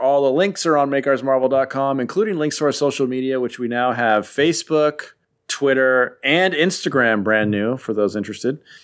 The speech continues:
Uh, we also have a contact form, or you can write to podcast at make ours marvel.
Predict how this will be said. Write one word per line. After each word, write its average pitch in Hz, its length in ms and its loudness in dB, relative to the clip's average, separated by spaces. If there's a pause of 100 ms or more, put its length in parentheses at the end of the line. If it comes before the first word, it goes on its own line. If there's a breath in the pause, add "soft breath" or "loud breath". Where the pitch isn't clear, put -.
(320 loud breath)
Uh, 139 240 2
we 143 80 2
also 170 220 0
have 165 120 4
a 131 200 4
contact 180 720 0
form, 185 480 0
or 135 140 2
you 135 120 0
can 127 140 -4
write 127 220 2
to 117 160 -6
podcast 131 720 0
at 120 180 -4
make 127 240 0
ours 123 320 0
marvel. 117 540 -2